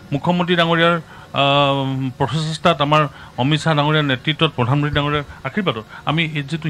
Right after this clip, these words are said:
সীমা সমস্যা আছে, সীমা সমস্যা মোটামুটি শেষ কৰিবৰ কাৰণে সক্ষম হৈছোঁ। দুই এটাতো থাকিব, এইটো আমাৰ ইমান বছৰ দিনে ছল্ভ নোহোৱা সমস্যাবিলাক আমি সমাধান কৰিব লাগিব। অসমক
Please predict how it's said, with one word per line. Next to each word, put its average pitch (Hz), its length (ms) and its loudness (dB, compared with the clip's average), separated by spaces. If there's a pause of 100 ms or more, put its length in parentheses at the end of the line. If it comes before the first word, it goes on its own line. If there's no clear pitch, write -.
সীমা 143 260 2
সমস্যা 156 280 -2
আছে, 156 180 -4
সীমা 139 180 -2
সমস্যা 156 320 -2
মোটামুটি 147 380 -4
শেষ 127 140 -6
কৰিবৰ 139 220 -6
কাৰণে 147 200 -4
সক্ষম 117 220 -4
হৈছোঁ। 101 180 -8 (340)
দুই 269 160 -4
এটাতো 269 200 -6 (120)
থাকিব, 170 240 -4 (100)
এইটো 127 120 -4 (100)
আমাৰ 131 200 -2
ইমান 156 160 2 (100)
বছৰ 147 220 0 (100)
দিনে 151 180 0 (520)
ছল্ভ 151 260 4
নোহোৱা 147 220 2
সমস্যাবিলাক 131 520 -2
আমি 139 80 -2 (100)
সমাধান 117 340 -2
কৰিব 123 220 -2
লাগিব। 110 120 -4 (1040)
অসমক 208 400 4